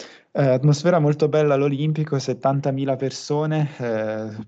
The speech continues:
più di quante abitino a Bodo oggi, eh, sono quarantacinquemila, e questa cosa effettivamente un po' sembra che si sia sentita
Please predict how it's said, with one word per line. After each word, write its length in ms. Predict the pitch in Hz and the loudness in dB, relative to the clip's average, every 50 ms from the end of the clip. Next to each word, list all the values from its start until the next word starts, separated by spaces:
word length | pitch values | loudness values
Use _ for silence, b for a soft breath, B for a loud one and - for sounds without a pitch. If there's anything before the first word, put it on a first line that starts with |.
| _ | _
più 240 | - - 156 139 143 | -2 2 2 4 4
di 120 | 131 127 | 4 0
quante 480 | - - 135 127 127 131 123 127 127 123 | 0 0 0 0 0 0 -2 -2 0 2
abitino 680 | 117 120 120 120 120 123 113 - 120 113 110 110 104 104 | 2 2 2 2 0 -4 -8 -8 -8 -8 -6 -8 -6 -4
a 100 | 120 113 | -4 -4
Bodo 420 | 113 117 123 120 120 110 117 113 | 0 0 0 0 0 0 0 0
oggi, 360 | 117 117 110 107 101 107 113 120 123 - - | 0 0 -2 -4 -8 -10 -12 -12 -12 -14 -16
eh, 180 | 107 101 101 | -18 -16 -14
sono 220 | 98 - 110 101 104 | -12 -10 -8 -8 -6
quarantacinquemila, 1040 | 101 113 107 110 110 110 117 110 - 127 110 117 123 120 120 113 107 117 135 143 B B B B B B B B B | -4 -4 -4 -4 -4 -4 -6 -4 -4 -6 -4 -4 -4 -4 -2 -2 0 0 0 -2 B B B B B B B B B
e 280 | - 165 147 139 135 131 | 0 2 4 4 4 2
questa 280 | 147 151 - - 202 | 0 0 0 0 2
cosa 180 | 170 147 139 135 | 2 2 0 -2
effettivamente 520 | 123 131 110 139 139 147 143 123 117 - - | -4 -6 -4 -2 -2 -2 -2 -4 -8 -6 -4
un 160 | - 135 131 | -4 -4 -2
po' 340 | - - 160 160 - - - | 0 0 0 0 0 -6 -14
sembra 520 | - - - - - 135 135 135 131 131 123 | -20 -18 -16 -10 -8 -6 -6 -4 -4 -4 -4
che 100 | - 123 | -6 -8
si 100 | 113 120 | -10 -10
sia 200 | - - 147 131 | -6 -4 -4 -4
sentita 800 | - - 127 123 120 117 - 131 113 104 123 127 160 - - | -4 -6 -10 -10 -10 -8 -8 -8 -6 -2 -2 -2 -2 -2 -8